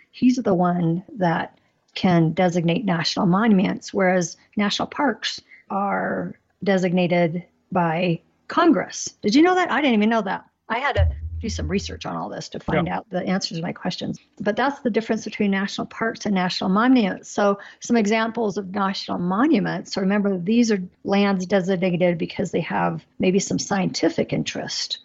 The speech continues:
Speaker 1: as well as cultural and historical. So we've been to Dinosaur National Monument in Utah.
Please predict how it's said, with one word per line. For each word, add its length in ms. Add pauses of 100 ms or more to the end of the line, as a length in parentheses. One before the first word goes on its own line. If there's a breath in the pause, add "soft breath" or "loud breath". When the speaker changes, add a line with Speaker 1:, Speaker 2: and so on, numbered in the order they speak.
(140)
Speaker 1:
as 180
well 100
as 120
cultural 520
and 120
historical. 640
So 460 (260 loud breath)
we've 140
been 160
to 120
Dinosaur 640
National 480
Monument 720
in 180
Utah. 640